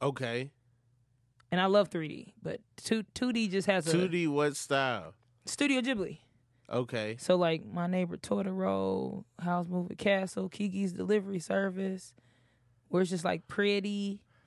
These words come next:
Speaker 2: No.
Speaker 1: These are all sound like proper nouns? <laughs>
Speaker 2: Well, you can look it, oh, you can't
Speaker 1: I
Speaker 2: look it up.
Speaker 1: can't,
Speaker 2: Yeah.
Speaker 1: can't,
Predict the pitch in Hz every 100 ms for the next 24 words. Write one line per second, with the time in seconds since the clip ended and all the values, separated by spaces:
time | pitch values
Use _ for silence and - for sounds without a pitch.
0 | 202 202 208 202 202 202 _ _ _ _
1 | _ _ _ _ _ _ _ 127 143 180
2 | 170 156 135 123 139 147 147 147 143 127
3 | _ _ _ _ 110 113 - 151 151 165
4 | 160 151 170 170 165 165 165 175 175 175
5 | - - - 831 880 906 932 - - -
6 | - 1077 - - - - - 208 226 233
7 | 220 247 247 247 226 254 202 180 - 214
8 | 254 120 135 185 180 175 170 196 240 294
9 | 339 311 208